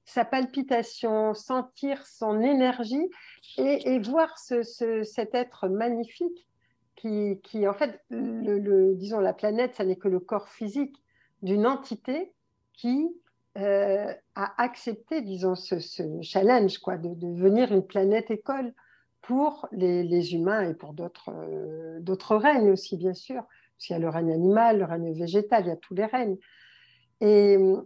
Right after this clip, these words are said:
c'est, c'est peut-être difficile à expliquer, mais si on arrive à se dire que, par exemple, quand, euh, dans ce livre, il,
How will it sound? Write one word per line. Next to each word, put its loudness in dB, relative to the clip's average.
c'est, -4
c'est -4
peut-être 0
difficile -2
à 0
expliquer, -4
mais 0
si -6
on 0
arrive -2
à -4
se -8
dire -6
que, 0
par 2
exemple, -2
quand, -2
euh, 2
dans 0
ce -8
livre, -4
il, -4